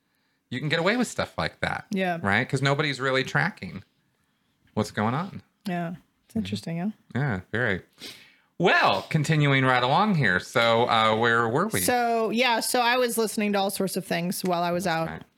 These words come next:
Speaker 2: And I was also, um, oh, I came across, actually by accident, I came across Aaron, um, talking about the clear cognition.
Speaker 1: Ah.
Speaker 2: And this was completely by accident 'cause I was still afraid of, like, "Oh, I can't,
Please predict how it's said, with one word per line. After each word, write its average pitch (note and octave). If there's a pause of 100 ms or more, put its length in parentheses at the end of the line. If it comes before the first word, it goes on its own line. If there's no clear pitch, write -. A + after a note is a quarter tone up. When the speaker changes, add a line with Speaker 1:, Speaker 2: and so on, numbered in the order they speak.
(520)
Speaker 2:
And F#3+
I F3+
was F#3+
also, F#3+
um, F3 (200)
oh, A3+
I A3+
came C4+
across, A3+
actually D4
by A#3+
accident, F3+ (100)
I F#3
came G#3
across F#3 (480)
Aaron, G3+ (140)
um, F3 (160)
talking G#3
about F3+
the E3+
clear -
cognition. E3+ (600)
Speaker 1:
Ah. C#3
Speaker 2:
And C#3
this A2+
was E2+
completely E4+
by A#3+
accident G#3+
'cause G3+
I A#3+
was C#4
still B3+
afraid B3
of, A#3+
like, A3
"Oh, F4
I E4+
can't, E4